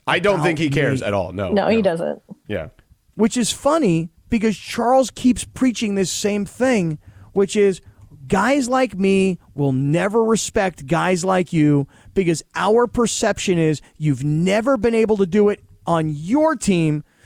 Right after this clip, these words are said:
Speaker 2: You've always had to leave and go do it on somebody else's team. And what these young guys would say to the old heads, especially Charles Barkley in this case, "Hey, bro, um,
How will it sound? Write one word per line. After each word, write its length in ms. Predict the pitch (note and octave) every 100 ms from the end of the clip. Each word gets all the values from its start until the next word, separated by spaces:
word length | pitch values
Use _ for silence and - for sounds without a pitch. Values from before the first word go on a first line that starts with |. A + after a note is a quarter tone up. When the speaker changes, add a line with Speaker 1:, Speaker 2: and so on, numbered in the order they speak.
| -
Speaker 2:
You've 240 | E3 F3+
always 260 | G#3 A#3+ A#3+
had 140 | A#3 G#3
to 60 |
leave 280 | F#3+ G#3 F#3+
and 100 | F#3+
go 140 | F#3 E3+
do 180 | F#3
it 140 | F#3+ - _ -
on 180 | F3
somebody 440 | E3 A3 F#3 F3 -
else's 400 | F#3+ G3+ F3+ D#3
team. 280 | - D3 - - _ _ _ _ - - -
And 140 | G#3
what 160 | G#3 G#3+ -
these 260 | G#3 F3
young 220 | F#3+ C4 C#4+
guys 320 | A3+ F#3 D#3+
would 120 | E3
say 340 | - E3 F#3
to 140 | F#3+ F3+
the 120 | E3
old 260 | G3+ B3 A#3
heads, 380 | F#3 D#3+ C3+ - -
especially 420 | - A3+ F#3 E3+
Charles 300 | F3 E3+ B2+
Barkley 340 | F#3 F#3+ F3
in 60 | D3+
this 160 | D3 -
case, 340 | A#3+ F3+ - - - - _ _ _
"Hey, 120 | - F#3+
bro, 340 | A3 F#3+ - _ _ _ _ _
um, 400 | E3 F3 E3+